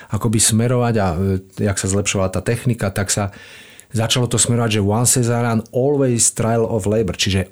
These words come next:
od mantinelu k mantinelu, že takmer vždy sa pokúsme. A to tiež nie je dobrá politika. Nie je to dobré ženu napríklad nútiť do toho, aby, aby podstupovala, e, vaginálny pôrod, keď ona sama má reálne obavy a odmieta to.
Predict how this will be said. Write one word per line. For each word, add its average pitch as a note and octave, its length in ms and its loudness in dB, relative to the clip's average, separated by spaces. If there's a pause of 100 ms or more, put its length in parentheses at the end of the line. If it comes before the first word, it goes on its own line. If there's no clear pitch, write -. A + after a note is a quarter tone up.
od A#2+ 160 0
mantinelu A#2+ 480 2
k G#2 80 2
mantinelu, A2+ 480 2
že F#2 80 0
takmer A#2 480 0
vždy G2+ 240 -2
sa - 320 0 (260)
pokúsme. G#2 640 0 (560)
A G#2+ 80 -4
to - 160 -2
tiež B2+ 320 0
nie A#2+ 240 4
je F#2 60 -2
dobrá G2 260 0
politika. F#2+ 720 0
Nie A#2+ 400 4
je B2 80 0
to A2 80 0
dobré G#2 480 0
ženu G#2 480 2
napríklad G2 560 -2
nútiť G2 560 0
do E2+ 160 -2
toho, F2 240 -2
aby, F2+ 400 0
aby F2+ 240 0
podstupovala, F2+ 880 -2 (400)
e, E2+ 160 0
vaginálny F#2+ 560 2
pôrod, G2 400 0
keď - 240 -4
ona G#2 240 2
sama G2 320 2
má F2 320 0 (160)
reálne G#2+ 560 0
obavy F#2+ 400 0
a - 160 -6
odmieta F#2 480 2
to. - 160 -10